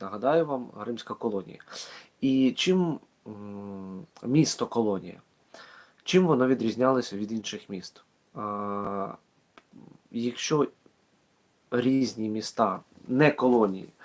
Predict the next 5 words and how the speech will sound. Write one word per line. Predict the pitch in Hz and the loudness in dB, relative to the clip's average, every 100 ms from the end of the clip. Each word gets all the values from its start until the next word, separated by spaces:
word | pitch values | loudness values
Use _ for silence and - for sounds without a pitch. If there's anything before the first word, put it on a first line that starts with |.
| - - - | -18 -16 -14
були, | - 117 127 131 127 117 | -2 2 6 6 6 4
могли | 117 113 123 | 0 -4 -2
населятися | 127 113 123 120 123 - - 104 - | -2 -2 -4 -4 -4 -8 -8 -8 -8
різними | 127 127 110 113 110 | -2 -2 -2 -4 -4
народами, | 110 104 98 110 175 | -4 -4 -6 -8 -12